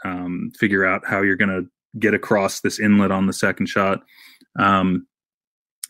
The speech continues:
you know, it's, uh, <sighs> it, it, it was just, you know, well, in the story, for those who didn't,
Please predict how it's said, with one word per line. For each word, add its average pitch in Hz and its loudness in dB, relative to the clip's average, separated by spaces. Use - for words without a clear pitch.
you 123 0
know, 104 2
it's, 120 0
uh, 123 4
<sighs> - -12
it, 139 -2
it, 135 -10
it 151 2
was 151 2
just, - 0
you 143 2
know, 139 4
well, 127 6
in 120 8
the 113 6
story, 117 4
for 110 0
those 107 2
who 117 -2
didn't, 104 -2